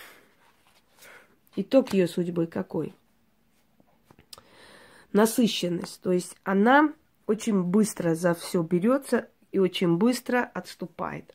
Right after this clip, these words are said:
оставляет это все. Ей скучно, ей хочется новых впечатлений.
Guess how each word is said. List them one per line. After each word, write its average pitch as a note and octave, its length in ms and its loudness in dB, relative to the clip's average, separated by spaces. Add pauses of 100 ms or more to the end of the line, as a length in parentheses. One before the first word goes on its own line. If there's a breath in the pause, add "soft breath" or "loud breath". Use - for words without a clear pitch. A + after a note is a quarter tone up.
оставляет D#3+ 720 -8
это - 180 -18
все. - 280 -14 (480 loud breath)
Ей G#3+ 360 0
скучно, - 800 -6
ей G3+ 300 2
хочется A3 500 -2
новых F#3 380 0
впечатлений. - 880 -10